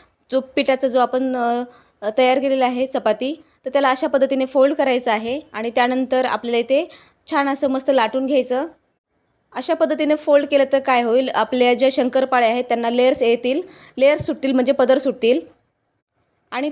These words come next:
तिखट शंकरपाळी ज्यावेळेस आपण बनवतो त्यावेळेस, अ, जेवढी आपण चपाती बनवतो एकदम पातळ,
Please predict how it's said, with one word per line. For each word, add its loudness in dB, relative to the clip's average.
तिखट 0
शंकरपाळी 0
ज्यावेळेस 2
आपण 0
बनवतो 0
त्यावेळेस, 0
अ, 2
जेवढी 2
आपण 0
चपाती 0
बनवतो 2
एकदम 2
पातळ, 0